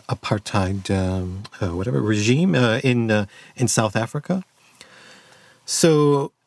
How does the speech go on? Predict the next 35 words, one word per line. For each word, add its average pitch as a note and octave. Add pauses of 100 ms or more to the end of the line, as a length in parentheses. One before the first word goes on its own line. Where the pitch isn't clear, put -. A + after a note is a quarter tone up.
(320)
uh, B2
Project C3
Coast C#3
is A2+
very A2+
interesting. E3+ (920)
Officially E3+
to -
this A2
day, F#3 (1040)
the -
South B2
African A2
government A2
has G2+
never G#2+
acknowledged G2+
that F#2+
it G#2
had F#2+
an F#2+
offensive G2
biological F#2
weapons, F#2 (300)
um, F#2
bi-, G2
chemical G#2
and F#2
biological G2
weapons G#2
program. D#3 (640)
Okay, - (220)
and F2+
yet, A2 (180)
okay, -